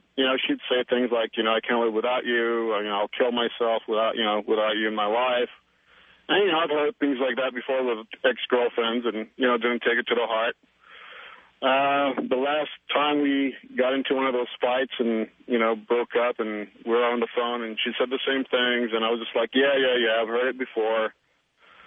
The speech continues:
And, uh, you know, hung up on her and that was it. And, uh, basically the next morning I get a call from the, uh, the local, her local, uh, police department and, uh, they told me that, uh, you know, she had passed.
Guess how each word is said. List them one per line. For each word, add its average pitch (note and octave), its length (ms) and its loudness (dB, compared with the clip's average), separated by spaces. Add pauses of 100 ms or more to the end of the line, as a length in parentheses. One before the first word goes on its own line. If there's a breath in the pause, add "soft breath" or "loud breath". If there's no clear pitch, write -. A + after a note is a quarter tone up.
(240 loud breath)
And, A#2+ 260 4
uh, A2+ 340 0
you A#2 120 0
know, A#2+ 140 2
hung A#2+ 200 0
up B2 180 0
on A#2+ 180 -2
her B2 180 0
and B2 80 -2
that A#2+ 140 0
was A#2 180 -2
it. C3 260 0 (1160)
And, A2 280 -2
uh, A2 220 2
basically A#2 460 -2
the A2 80 -6
next A2+ 280 -6
morning A#2 280 0
I A2 100 2
get A2 140 0
a A2 60 -4
call A2 380 0
from G#2+ 240 -4
the, A2 240 0
uh, G#2+ 240 0 (160)
the A2 80 0
local, A2 600 0 (180)
her A#2 100 2
local, A2+ 500 0
uh, - 840 -6
police A#2+ 220 0
department G#2+ 560 -2 (180)
and, G#2 300 -6
uh, G#2 180 2 (100)
they G#2 120 0
told A2 240 -4
me G#2+ 100 0
that, G#2 260 2 (240)
uh, G2+ 280 -6
you G2+ 120 -6
know, G2+ 160 -4 (120)
she A#2 60 4
had G#2 180 2
passed. A2+ 340 0